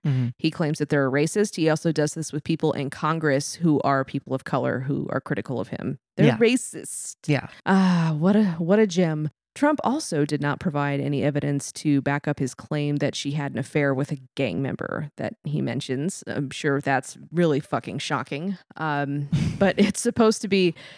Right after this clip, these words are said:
Speaker 2: that claim is supposed to be a spinoff of other claims that his campaign made that were based off of a Rolling Stone article about her ongoing prosecution of a rapper in another rico case. That, that article had nothing to do with an affair,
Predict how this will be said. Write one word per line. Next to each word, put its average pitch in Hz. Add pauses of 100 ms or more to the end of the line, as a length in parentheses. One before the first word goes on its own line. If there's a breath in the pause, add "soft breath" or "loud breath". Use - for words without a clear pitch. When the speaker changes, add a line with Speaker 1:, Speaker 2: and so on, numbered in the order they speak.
(160 loud breath)
Speaker 2:
that 202
claim 220
is 190
supposed 175
to 180
be 160
a 151
spinoff 160
of 151 (100)
other 208
claims 151
that 156
his 160
campaign 156
made 147
that 139
were 151
based 156
off 160
of 160
a 143
Rolling 147
Stone 147
article 160
about 147
her 143
ongoing 147
prosecution 143
of 143 (520 loud breath)
a 143
rapper 190
in 156
another 185
rico 117
case. - (240)
That, 190
that 202
article 214
had 185
nothing 190
to 170
do 165
with 165
an 151
affair, 147